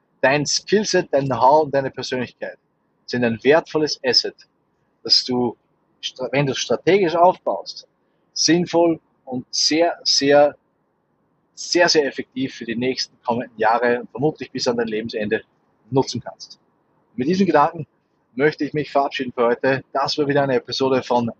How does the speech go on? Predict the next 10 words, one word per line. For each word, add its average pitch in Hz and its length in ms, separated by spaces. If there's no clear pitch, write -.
Unleashed, 135 560
dem 123 300
Personal 131 340
Branding 120 360
und 113 60
Storytelling 117 480
Podcast 107 580
mit 117 140
Sebastian 104 380
Thalhammer. 120 460